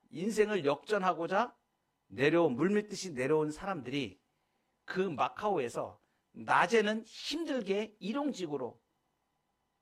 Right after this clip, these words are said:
노동일을 하면서 하루를 벌어서 밤에는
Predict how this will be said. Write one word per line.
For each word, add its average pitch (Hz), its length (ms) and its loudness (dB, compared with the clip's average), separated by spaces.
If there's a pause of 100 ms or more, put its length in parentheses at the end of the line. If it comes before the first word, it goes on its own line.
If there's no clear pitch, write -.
노동일을 240 640 2
하면서 202 520 -6 (200)
하루를 240 440 -2
벌어서 123 580 -6 (680)
밤에는 196 720 2